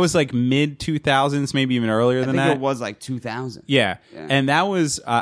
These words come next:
Speaker 1: I went through a point in time, uh, at that point where I had, uh, this really crazy health scare in my life, uh, and, uh, and, and it was something that started all my anxiety and my panic attacks and everything.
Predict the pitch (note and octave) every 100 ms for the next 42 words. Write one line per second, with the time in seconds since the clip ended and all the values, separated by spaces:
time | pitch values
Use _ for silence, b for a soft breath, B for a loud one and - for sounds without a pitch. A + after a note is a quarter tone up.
0 | - C3+ D3+ D3+ - C#3+ C3 A#2+ A2 B2+
1 | A#2 G#2+ G#2+ A#2 G#2+ G#2 G2+ - G#2+ G#2+
2 | A2 G#2+ A2+ A2+ A#2 A2 - G#2 G#2 G#2+
3 | G#2 G#2 G2+ - G2 F#2+ G2+ - F#2+ A#2+
4 | B2 A#2+ G#2+ G2 A#2 G#2+ G#2 G2+ F#2+ F#2+
5 | - G#2+ - - F#2+ F#2 F#2 F2 F2 F2
6 | E2+ - - G2+ F2 C#2+ E2+ - G2+ F#2+
7 | F#2 F2+ E2+ - B B B A2+ G#2+ A2
8 | A2 G#2+ G#2 - B2 A2+ A2 G2+ - A#2
9 | G#2+ G#2 G2 G#2 G#2 G2 G2+ F#2+ G2+ G2+
10 | G#2 G2+ G2+ F#2 F2+ - G2+ G2 G2+ G2
11 | G2+ G2 - G2+ F#2+ G2+ G2+